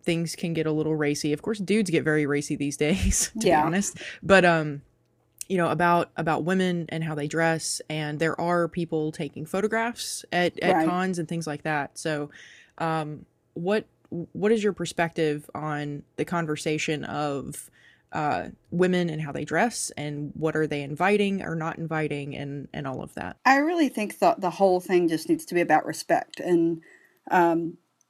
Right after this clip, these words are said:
Speaker 2: we need to respect the fact that, that some women want to wear something skimpy, and that's their right to do so. And if they feel awesome and sexy in it,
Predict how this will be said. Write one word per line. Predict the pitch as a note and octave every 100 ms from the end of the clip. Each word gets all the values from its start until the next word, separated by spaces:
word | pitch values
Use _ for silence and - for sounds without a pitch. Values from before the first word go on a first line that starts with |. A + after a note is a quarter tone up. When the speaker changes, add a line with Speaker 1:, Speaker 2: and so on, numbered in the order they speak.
| _ _
Speaker 2:
we | G3 F#3
need | F3+ F3+
to | F#3+
respect | F#3 - F#3 -
the |
fact | F#3 F3+ F3+
that, | F#3+ D#3+ -
that | F3 -
some | - F#3
women | F#3 F#3 F#3+ F3+ D#3+
want | E3+ F3 -
to | G3
wear | F#3+ G#3
something | C#4 G3+ F#3+ G3+ G3+
skimpy, | G3 B3 D#4+ - -
and | - E3 E3+
that's | E3+ F3 - -
their | F#3+ F#3
right | E3 E3 -
to | -
do | F#3
so. | A#3+ - D#3 D3
And | B2+ D#3+ D#3+
if | E3
they | F3
feel | F3 G3 E3+
awesome | - D#3 - A3+ A3
and | F3 F3 D#3+ D#3+
sexy | G3 G3 - A#3
in | A#3+
it, | B3+